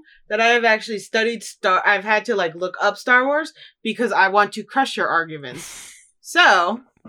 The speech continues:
Speaker 1: I've made effort to destroy your arguments.
Speaker 2: So, who <laughs> is slash are credited with the creation of this slash these characters? The characters in question are the Flintstones. Is it A, Chuck Jones, B, Walt Disney,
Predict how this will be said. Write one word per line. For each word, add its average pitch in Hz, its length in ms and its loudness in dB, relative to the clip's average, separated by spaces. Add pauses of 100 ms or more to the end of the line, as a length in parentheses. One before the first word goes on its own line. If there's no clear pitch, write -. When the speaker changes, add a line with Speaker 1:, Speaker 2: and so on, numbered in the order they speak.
(640)
Speaker 1:
I've 202 240 2
made 175 240 -4
effort 233 500 0
to 220 100 -6
destroy 190 460 2
your 170 220 -2
arguments. 175 800 -6
Speaker 2:
So, 127 280 -12 (260)
who 262 280 -2
<laughs> - 60 -6
is 160 360 -2
slash 147 320 -8
are 156 280 2
credited 156 400 -6
with 147 100 -14
the 156 80 -14
creation 170 380 -6
of 123 140 -10
this 302 200 -6
slash 247 380 0
these 139 420 -8
characters? - 640 -8 (880)
The - 60 -20
characters 160 340 -4
in 170 60 -8
question 175 340 -2
are 120 200 -4
the 156 100 -8
Flintstones. - 1000 -16 (100)
Is 123 120 -8
it 160 160 -6
A, - 380 0
Chuck - 320 -2
Jones, - 560 -6 (320)
B, 160 540 -6
Walt 185 380 -2
Disney, 117 480 -10